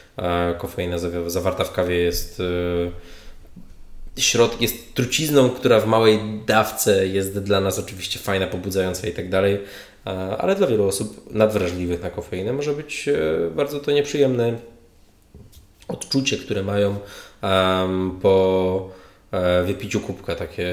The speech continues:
zimne poty, niemożność spania, rzeczy tego typu. Em, jednocześnie wydaje mi się, że jest to zbyt generalizowane i, mm, wydaje mi się, że to się opiera głównie na takim przeświadczeniu ludzi, że jak już wypili jedną kawę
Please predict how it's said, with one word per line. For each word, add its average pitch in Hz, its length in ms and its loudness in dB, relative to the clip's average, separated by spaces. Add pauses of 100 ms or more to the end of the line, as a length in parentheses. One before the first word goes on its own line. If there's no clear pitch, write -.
(220)
zimne 95 260 -2
poty, 101 480 4 (800)
niemożność 90 500 -2
spania, 87 380 -2
rzeczy 82 180 -8
tego - 200 -8
typu. 156 400 -2 (380)
Em, 101 680 2
jednocześnie 131 500 2
wydaje 104 280 2
mi 92 80 -2
się, 92 120 -8
że 92 80 -2
jest 87 140 -4
to 98 60 -4
zbyt 90 200 -6
generalizowane 92 840 -2 (180)
i, 90 540 -6 (480)
mm, 90 600 -4 (400)
wydaje 101 320 0
mi 98 100 -2
się, 104 80 -4
że 90 80 -6
to - 80 -10
się - 180 -2
opiera 92 300 2
głównie 90 520 -2 (380)
na 87 500 -2 (480)
takim - 200 -6
przeświadczeniu 110 560 0
ludzi, 107 180 2
że 101 120 4
jak 95 120 2
już 95 100 -4
wypili 104 300 -6
jedną 101 240 2
kawę 98 500 0